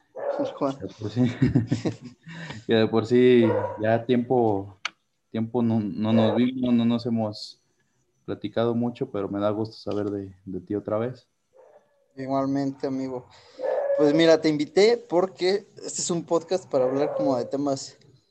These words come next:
Speaker 1: psicológicos, con el objetivo de concientizar y hablar desde la experiencia personal.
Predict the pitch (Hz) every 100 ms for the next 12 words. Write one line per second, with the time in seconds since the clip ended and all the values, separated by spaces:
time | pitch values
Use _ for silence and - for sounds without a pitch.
0 | _ - 123 127 123 135 151 151 147 -
1 | 151 156 - - - - - - - 147
2 | 143 139 139 135 156 165 175 151 127 127
3 | 139 127 139 131 - 123 151 151 160 -
4 | - _ _ _ _ _ _ - 127 135
5 | 131 143 147 160 147 143 123 117 110 -
6 | 131 135 143 139 151 151 127 127 131 143
7 | 147